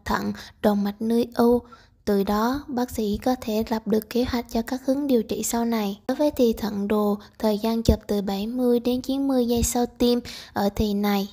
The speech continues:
chúng ta sẽ xác định được sự xâm lấn của u với nhu mô thận hay các cấu trúc xung quanh, quan sát được mật độ của tổn thương có đồng nhất hay không, cũng như sự tưới máu của u thận.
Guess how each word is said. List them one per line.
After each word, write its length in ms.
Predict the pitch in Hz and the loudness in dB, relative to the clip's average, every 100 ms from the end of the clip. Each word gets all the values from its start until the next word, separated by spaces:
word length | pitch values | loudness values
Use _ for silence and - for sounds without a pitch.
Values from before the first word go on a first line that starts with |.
| - | -6
chúng 200 | 240 247 | -4 0
ta 160 | 247 | 2
sẽ 220 | 226 214 208 | 2 0 -4
xác 300 | - 262 247 | -2 -2 0
định 220 | 208 196 | 0 2
được 160 | 202 | 0
sự 200 | 208 208 208 - | 0 -2 -2 -2
xâm 200 | 233 233 | 0 2
lấn 260 | 233 269 | 2 2
của 180 | 254 226 - | 2 2 4
u 260 | 240 240 | 4 4
với 180 | 240 262 | 4 2
nhu 200 | 277 254 | 2 0
mô 200 | 240 247 | 2 0
thận 280 | 247 220 202 - - | -2 -6 -6 -8 -14
hay 200 | - 240 | -2 0
các 200 | 233 262 | 0 -2
cấu 180 | 262 269 269 | 0 0 2
trúc 160 | 277 | -2
xung 340 | - 254 247 247 | 0 -2 2 4
quanh, 180 | 247 254 - - - _ | 2 0 -8 -18 -20 _
quan 240 | - 226 226 | 2 2 2
sát 280 | - 254 | -2 0
được 140 | 254 226 | 2 2
mật 260 | 214 220 | 0 -4
độ 180 | 196 185 | -2 -2
của 180 | - 208 | 0 -2
tổn 300 | 220 220 247 | -2 -4 -4
thương 360 | - 247 247 240 | 4 4 4 2
có 160 | 254 | 2
đồng 280 | 247 220 196 | 2 2 0
nhất 200 | 240 247 | -2 -2
hay 180 | 254 240 - | -2 -2 -2
không, 160 | 240 247 - - | -2 -2 -10 -12
cũng 240 | - 202 226 | -4 0 2
như 160 | 247 | 2
sự 160 | 226 226 | 2 -2
tưới 300 | - 233 254 | 2 2 2
máu 260 | 262 247 269 | 0 -2 -2
của 180 | 226 | 0
u 200 | 226 233 | 2 2
thận. 380 | 240 226 208 214 | 2 -2 -4 -8